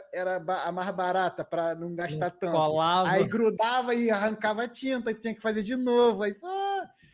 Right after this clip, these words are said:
Speaker 1: muita merda, mano, muita merda. Era foda. Aí, beleza, aí fiquei esses tempos aí, aí, aí eu falei assim, "Ah", aí o cara me mandou embora, eu falei, "Bom, pelo menos tem um dinheirinho sobrando aí."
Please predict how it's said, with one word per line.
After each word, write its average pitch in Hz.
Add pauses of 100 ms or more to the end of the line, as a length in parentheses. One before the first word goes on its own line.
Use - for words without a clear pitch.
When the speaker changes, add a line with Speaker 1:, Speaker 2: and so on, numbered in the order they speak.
(260)
Speaker 1:
muita 185
merda, 139
mano, 123
muita 143
merda. 113 (100)
Era 120
foda. 220
Aí, 170
beleza, 214
aí 160
fiquei -
esses 185
tempos 185
aí, 190
aí, 214
aí 180
eu 185
falei 190
assim, 175
"Ah", 139 (720)
aí 123
o -
cara 156
me 165
mandou 170
embora, 175
eu -
falei, 180
"Bom, 170
pelo 135
menos 147
tem 165
um 180
dinheirinho 180
sobrando 165
aí." 120